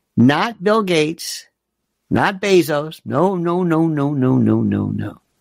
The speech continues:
This guy. This guy. And it's almost,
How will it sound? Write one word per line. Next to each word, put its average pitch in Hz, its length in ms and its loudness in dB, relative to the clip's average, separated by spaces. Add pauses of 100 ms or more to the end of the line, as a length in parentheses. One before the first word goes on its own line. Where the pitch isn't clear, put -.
(460)
This 156 200 0
guy. - 320 -12 (3500)
This 180 240 0
guy. - 380 -14 (960)
And 190 120 2
it's 196 160 0
almost, 320 460 -2